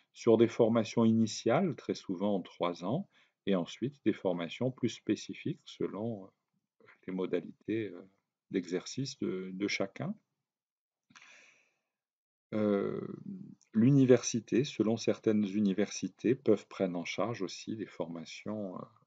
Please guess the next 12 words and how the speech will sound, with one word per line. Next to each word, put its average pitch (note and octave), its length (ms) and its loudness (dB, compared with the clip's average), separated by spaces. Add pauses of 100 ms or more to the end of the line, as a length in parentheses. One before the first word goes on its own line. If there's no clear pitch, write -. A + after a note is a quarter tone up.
(140)
en G#2 120 0
psychothérapie, - 760 -8 (260)
sous - 140 -6
la D#2 100 -4
forme F#2 300 -4
de E2+ 220 -6
diplômes F#2+ 640 -2
universitaires. F2 920 -8 (1700)
Selon D3 320 8
les C#3 140 6
thérapies, D3+ 760 4
heu, F#2 1300 4